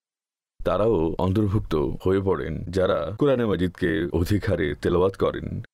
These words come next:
যে কোরআনে মাজিদ মাসহাফ উত্তোলন করা তার জীবনের অভ্যাসে পরিণত হয়। তারপর এর সারমর্ম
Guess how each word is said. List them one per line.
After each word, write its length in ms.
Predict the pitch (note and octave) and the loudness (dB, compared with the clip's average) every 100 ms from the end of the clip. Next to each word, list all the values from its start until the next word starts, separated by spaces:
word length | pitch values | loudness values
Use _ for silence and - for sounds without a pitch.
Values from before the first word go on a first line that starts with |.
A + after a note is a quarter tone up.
| _ _ E2+ | _ _ -4
যে 240 | E2 E2 | 0 0
কোরআনে 340 | D#2 G2 F2+ F#2+ | 0 0 2 2
মাজিদ 460 | F#2+ F#2 G#2 F#2 | 0 2 0 0
মাসহাফ 640 | F#2 F#2+ - G2+ G2 - - | 0 -2 0 0 0 -4 -6
উত্তোলন 420 | G2 - A2 A2 | -6 0 2 2
করা 320 | G2+ B1+ A#1+ - | 0 0 -2 -2
তার 160 | F2+ E2+ | -2 0
জীবনের 440 | F2 F2 F#2+ D2 D#2 - | 0 2 0 0 -4 -2
অভ্যাসে 460 | F2+ E2+ F#2 D#2 | 0 2 0 0
পরিণত 380 | D2+ F2 E2+ - | 0 0 0 -2
হয়। 240 | D2 G1+ - - _ _ _ _ _ _ _ _ _ _ _ _ _ | -2 -4 -6 -14 _ _ _ _ _ _ _ _ _ _ _ _ _
তারপর 460 | G2 G#2 A2+ G2 - | -2 0 2 0 0
এর 140 | - G2 | 0 0
সারমর্ম 760 | - G2+ F2+ G2+ A#2 D#2 B1+ | 0 0 2 2 0 0 -4